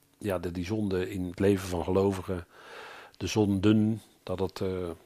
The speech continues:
ja, dan wordt toch wat teruggedrongen. Die oude mens, die, eh, raakt toch steeds meer op de achtergrond, zeg maar, hè. Als ik het even wat losjes, eh, zeg, hè, die raakt toch wat meer op de achtergrond.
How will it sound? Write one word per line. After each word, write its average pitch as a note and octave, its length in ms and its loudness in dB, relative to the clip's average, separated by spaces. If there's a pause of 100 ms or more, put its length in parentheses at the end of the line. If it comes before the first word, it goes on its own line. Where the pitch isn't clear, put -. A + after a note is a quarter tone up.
(160)
ja, C3 340 -8
dan F#2+ 100 -6
wordt F2 180 -8
toch F2 120 -6
wat E2 160 -6
teruggedrongen. B2+ 500 0
Die E2 140 -2
oude F2+ 200 2
mens, G#2 360 2
die, A#2 280 -4
eh, B2 560 -10
raakt A#2+ 240 -2
toch - 140 -16
steeds C3 240 2
meer C3 140 4
op B2+ 100 2
de - 60 0
achtergrond, A#2+ 500 4
zeg F2+ 160 -2
maar, F2+ 280 0
hè. D3 120 -2 (800)
Als F#2+ 120 -6
ik F#2+ 60 -10
het G2 80 -2
even F#2 220 4
wat F#2 100 2
losjes, F#2+ 560 2
eh, F2+ 160 2
zeg, F2 440 4 (400)
hè, D3+ 220 -6
die G#2+ 140 -2
raakt F2 180 -2
toch G#2 160 0
wat G#2+ 80 0
meer G#2 180 6
op A2+ 80 0
de A2 60 -2
achtergrond. G#2 560 0